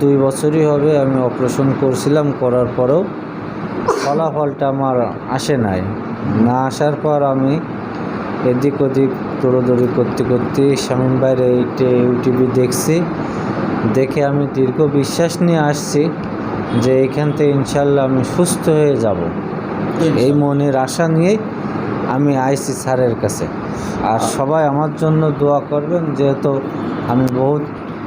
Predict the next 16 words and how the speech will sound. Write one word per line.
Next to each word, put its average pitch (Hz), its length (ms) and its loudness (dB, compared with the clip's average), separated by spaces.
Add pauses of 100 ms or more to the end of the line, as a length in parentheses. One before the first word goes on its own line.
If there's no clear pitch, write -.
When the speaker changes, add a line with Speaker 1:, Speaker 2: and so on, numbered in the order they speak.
(640)
Speaker 1:
ব্যথা 175 320 0
নিয়ে 170 220 0
আর 147 120 4 (100)
কি 139 160 -2
চলতেছি। 123 580 -2 (880)
Speaker 2:
আচ্ছা, 131 180 -2
ব্যাপারটা 175 400 0
হলো, 226 520 4 (120)
আমরা 175 380 0
আগে 185 220 -2
অ্যাসেসমেন্ট 160 540 0
করবো। 165 160 2
আমি 180 400 2 (140)
এই, 156 320 4 (160)
এই 160 160 4
ভাইয়ের 156 300 2